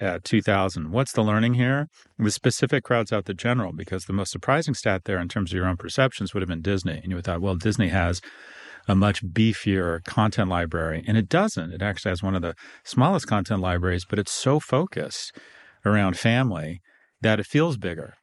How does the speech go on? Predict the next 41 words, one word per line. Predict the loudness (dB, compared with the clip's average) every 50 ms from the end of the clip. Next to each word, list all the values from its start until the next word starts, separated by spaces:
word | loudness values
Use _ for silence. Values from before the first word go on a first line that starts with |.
| _ _ -2
And | 0 2 2
that's | 2 2 0 0 2
an | 2 2
interesting | 2 2 2 2 2 4
business | 2 2 2 2 0 2
lesson | 0 0 0 -2 -6 -4
for | -2 0
your | 2 2
entrepreneurs. | 2 2 0 0 -2 0 2 4 4 2 2 0 -2 -8 -6 _
Always | 2 2 2 2 0 0
keep | -2 -2 0
in | 2 2
mind, | 2 0 0 -2 -6 -12 _ -4 0
always | 0 2 2 2
keep | 0 0 0 2
in | 2 2
mind | 4 4 2 2 0 -2 -6 _ _ -20 _ _ _ _ _ _ _
the | -4 -4
specific | -4 -4 -4 -4 -4 -2 -2 0 2 2 2 2 2 0 0 0 -6 -16 _ _
crowds | -18 -8 -2 0 2 2 2 0 0 0
out | 0 0 0 -4
the | -6 -8
general. | -6 -2 -2 0 0 0 -2 -4 -6 -8 -14 _ _ -20 -20 -20 -20 -20 -20 -20 _ _
And | 0 2 4
you | 4
want | 4 4
to | 4
resist | 2 2 4 2 2 2 2
the | -2
temptation | 0 2 0 0 2 2 0 0 0 0 -2 -2 -2 -2 -2
to | -4 -6
lose | -2 0 2 2 2 2 2
your | -2 0
focus | 0 0 0 0 -2 -4 -10 -10 -8 -10 -8 -4
on | -4 -2 -2 -2
your | -2 -2 0
niche | 2 4 4 4 4 2 0 -4 -4 -6 -6
or | -4 -4 -2
your | -2 -4 0
value | 2 2 4 4 2 2 2 2
add | 2 2 2 0 0 -2 -4